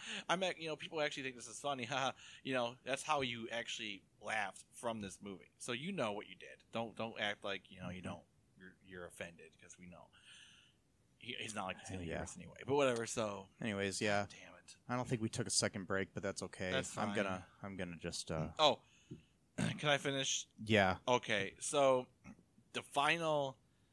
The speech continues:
Speaker 2: Oh, yeah, I
Speaker 1: shit
Speaker 2: forgot about
Speaker 1: cherry
Speaker 2: this.
Speaker 1: on top of this shit Sunday of a fucking movie. I swear to God, I,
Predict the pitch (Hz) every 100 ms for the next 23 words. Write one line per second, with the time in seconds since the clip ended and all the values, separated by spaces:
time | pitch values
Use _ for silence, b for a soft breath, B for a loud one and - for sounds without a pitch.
0 | _ - 101 104 98 90 - 196 190 185
1 | 180 170 160 160 151 160 143 131 123 110
2 | 107 - - 143 - 143 139 131 127 110
3 | - 120 117 120 107 101 95 92 87 101
4 | - - 127 113 110 95 95 92 98 113
5 | 113